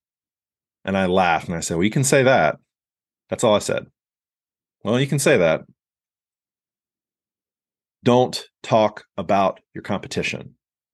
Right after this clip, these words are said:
Work in silence. Focus on your process. And don't lose sight of what is important. Don't count your commissions before they come in.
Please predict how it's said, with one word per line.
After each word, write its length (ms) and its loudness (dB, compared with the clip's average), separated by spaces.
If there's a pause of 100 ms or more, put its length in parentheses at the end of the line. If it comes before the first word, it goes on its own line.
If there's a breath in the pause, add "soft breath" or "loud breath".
(500)
Work 300 2
in 180 2
silence. 760 -2 (920)
Focus 480 0
on 240 2
your 180 4
process. 840 -2 (1700)
And 140 -4
don't 240 2
lose 200 2
sight 200 4
of 140 -2
what 280 0
is 120 0
important. 640 -4
Don't 240 2
count 300 -2
your 80 0
commissions 580 -2
before 600 0 (380 loud breath)
they 180 2
come 180 2
in. 340 0